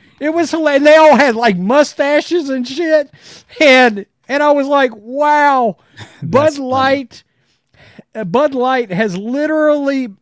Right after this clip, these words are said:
Speaker 1: made a parody become reality," because it was a complete parody joke video. It was hilarious. And I was like,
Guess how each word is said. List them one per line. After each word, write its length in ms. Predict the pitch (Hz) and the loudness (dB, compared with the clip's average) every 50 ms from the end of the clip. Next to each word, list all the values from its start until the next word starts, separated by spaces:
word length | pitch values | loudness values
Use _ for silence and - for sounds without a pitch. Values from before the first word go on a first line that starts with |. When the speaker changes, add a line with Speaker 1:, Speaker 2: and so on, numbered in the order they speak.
| _ _ _ _ | _ _ _ _
Speaker 1:
made 540 | 190 208 185 196 226 240 254 269 254 214 196 | -14 -8 -4 -2 0 0 0 -2 -4 -8 -10
a 200 | - 214 214 220 | -8 -6 -4 -4
parody 840 | 175 - - - - 262 254 240 233 214 196 180 175 180 175 151 - _ _ _ _ _ _ _ 160 143 | -6 -8 -10 -4 -2 0 2 2 2 2 0 -2 -4 -6 -8 -10 -12 _ _ _ _ _ _ _ -12 -6
become 640 | 135 190 220 196 151 - - 196 220 226 240 226 202 185 | -4 -2 -2 -4 -4 -6 -4 -2 0 0 0 0 -2 -2
reality," 1000 | 190 196 208 208 208 190 - 196 196 196 185 180 170 160 143 139 139 147 - - _ _ _ _ _ _ _ _ _ _ | -2 -2 -2 -2 -4 -4 -2 0 0 2 0 0 -2 -4 -6 -8 -10 -12 -14 -20 _ _ _ _ _ _ _ _ _ _
because 380 | 175 202 - - 254 247 208 226 | -4 -2 0 2 2 2 4 2
it 120 | 247 226 | 0 0
was 180 | 233 226 185 196 | 0 -2 -2 -2
a 100 | 220 202 | -2 -4
complete 680 | - 214 220 208 - - - 226 247 254 254 240 - _ _ _ _ _ | -2 -4 -4 -4 -6 -8 -2 0 0 0 0 -4 -8 _ _ _ _ _
parody 640 | - 233 233 240 240 240 233 226 226 233 226 196 - - | -6 -2 2 2 4 4 2 2 0 -4 -6 -8 -10 -14
joke 400 | 151 123 131 185 233 240 233 214 | -14 -6 -4 -2 -2 -2 -2 -4
video. 600 | 214 190 208 220 214 220 220 214 220 214 214 202 170 | -2 0 0 0 0 0 0 0 0 -2 -2 -4 -4
It 40 | 160 | -4
was 160 | 165 147 - | -6 -6 -6
hilarious. 840 | - 160 156 151 196 226 233 226 220 214 214 214 214 185 - - - _ _ _ _ _ _ _ _ _ _ _ | -8 -8 -8 -6 -4 -2 -2 0 0 0 0 0 -2 -4 -8 -14 -20 _ _ _ _ _ _ _ _ _ _ _
And 140 | - 170 202 | -6 -4 -4
I 80 | 202 202 | -2 -2
was 180 | 196 196 156 | -2 -2 -2
like, 400 | 165 190 185 180 180 175 165 - | -2 0 0 0 0 -2 -4 -8